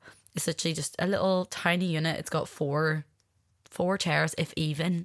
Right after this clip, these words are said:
in it, like, four little barber's chairs. And the bouncer stands in the shop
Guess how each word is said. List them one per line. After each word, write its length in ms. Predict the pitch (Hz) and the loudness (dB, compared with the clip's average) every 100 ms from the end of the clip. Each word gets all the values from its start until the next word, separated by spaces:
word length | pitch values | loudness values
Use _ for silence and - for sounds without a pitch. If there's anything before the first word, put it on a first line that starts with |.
| - | -4
in 100 | 151 | 0
it, 160 | 170 - - - - - | 0 0 -6 -20 -14 -4
like, 120 | 160 | -4
four 200 | - 165 | 0 2
little 340 | 160 156 147 147 | 2 2 -2 -2
barber's 320 | 165 156 151 | 0 2 2
chairs. 340 | - 156 160 - - - - - - _ | 2 2 2 0 -8 -18 -18 -20 -20 _
And 580 | 196 190 185 180 180 170 | 4 6 6 4 2 0
the 140 | 170 170 | 0 2
bouncer 400 | 175 165 190 175 | 2 4 2 2
stands 540 | - 156 156 165 156 | 2 2 4 2 0
in 260 | - 160 160 | 0 0 0
the 60 | |
shop 460 | 147 160 151 156 | 0 2 2 0